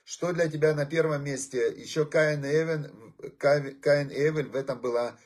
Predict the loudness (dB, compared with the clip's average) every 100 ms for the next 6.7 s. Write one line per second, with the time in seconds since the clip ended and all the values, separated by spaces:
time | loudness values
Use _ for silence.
0 | _ -14 -12 -6 -4 -2 -2 -2 -4 -2
1 | -2 -2 -6 _ _ -6 -4 -4 -2 2
2 | 2 0 -6 0 2 4 2 -2 0 0
3 | 0 -2 0 0 -2 -6 -6 0 0 2
4 | 0 2 0 -2 -6 _ _ _ 0 2
5 | 4 4 2 0 -4 -4 -4 -4 -4 -6
6 | -6 -6 -8 -8 -8 -8